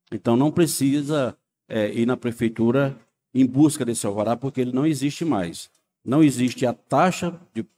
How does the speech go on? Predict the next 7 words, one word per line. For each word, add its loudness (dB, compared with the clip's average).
de -10
pagamento -2
e -2
não 2
existe -2
o -4
alvará, -2